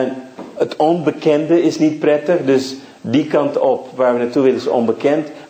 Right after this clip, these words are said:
Bekend is waar we zijn en onze basisbehoeften.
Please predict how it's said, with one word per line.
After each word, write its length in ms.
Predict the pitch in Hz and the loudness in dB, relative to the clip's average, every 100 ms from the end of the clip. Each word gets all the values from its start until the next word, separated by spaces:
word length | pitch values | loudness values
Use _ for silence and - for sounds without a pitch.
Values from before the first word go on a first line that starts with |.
| 110 | -4
Bekend 420 | 117 160 170 151 135 | -2 0 0 -2 -2
is 120 | 127 | -2
waar 260 | 127 117 | 0 0
we 100 | 113 | 0
zijn 400 | 110 135 151 165 165 - - | 0 0 0 -2 -6 -10 -4
en 140 | 143 143 | 0 2
onze 220 | 147 147 | 2 0
basisbehoeften. 880 | 123 135 131 131 104 110 101 - | 0 0 -2 -6 -6 -4 -4 -4